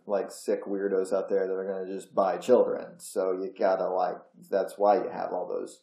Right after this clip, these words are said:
checks and why it's a pain in the ass to adopt kids. Because you're trying to make sure that, you know, the kid's not getting sold into sex slavery. So, um, so anyways, the F B I busted those people,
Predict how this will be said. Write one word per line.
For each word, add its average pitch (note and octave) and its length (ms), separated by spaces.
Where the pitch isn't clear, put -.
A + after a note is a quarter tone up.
checks - 420
and G2+ 140
why G2 300
it's - 140
a - 40
pain - 200
in G2+ 80
the - 160
ass - 180
to - 120
adopt - 380
kids. - 480
Because E3+ 220
you're D#3+ 100
trying D#3 200
to C#3 60
make C#3 200
sure C3+ 480
that, A2 360
you - 120
know, G#2+ 460
the G2+ 80
kid's G#2+ 360
not G2+ 440
getting G#2 320
sold G2+ 380
into G2 200
sex - 400
slavery. - 500
So, - 320
um, G#2 600
so D3+ 140
anyways, A#2+ 380
the A#2 140
F A#2 120
B A2+ 80
I G#2 100
busted G2 360
those G2 280
people, - 520